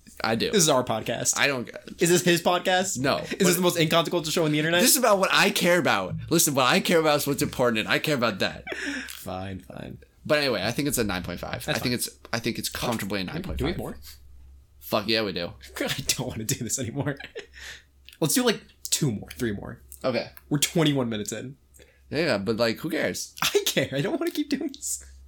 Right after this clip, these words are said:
Speaker 1: Okay, you wanna talk about Subway. Talk about Subway.
Speaker 2: I wanna
Speaker 1: I've,
Speaker 2: talk about Subway?
Speaker 1: I've actually, hot take, n-,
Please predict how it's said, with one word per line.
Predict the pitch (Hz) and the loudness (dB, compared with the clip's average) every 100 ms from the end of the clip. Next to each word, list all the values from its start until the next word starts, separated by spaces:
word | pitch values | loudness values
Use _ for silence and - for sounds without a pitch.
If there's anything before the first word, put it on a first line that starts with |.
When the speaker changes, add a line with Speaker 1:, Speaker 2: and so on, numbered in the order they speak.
| - | -4
Speaker 1:
Okay, | 135 127 | 0 2
you | 143 | 4
wanna | 170 | 2
talk | 147 143 | 2 2
about | 120 104 | 2 0
Subway. | 92 87 76 | -2 -4 -6
Talk | 110 | -4
about | 107 95 | -4 -4
Subway. | 82 73 - | -4 -6 -6
Speaker 2:
I | 113 | -2
wanna | 117 | 2
Speaker 1:
I've, | 147 | 4
Speaker 2:
talk | 147 | 2
about | 143 135 | 2 4
Subway? | 160 | 4
Speaker 1:
I've | 165 | 4
actually, | 123 131 - 131 117 - | 4 2 2 2 0 -4
hot | - - 110 110 | -8 -2 0 0
take, | 107 | -2
n-, | 104 | -2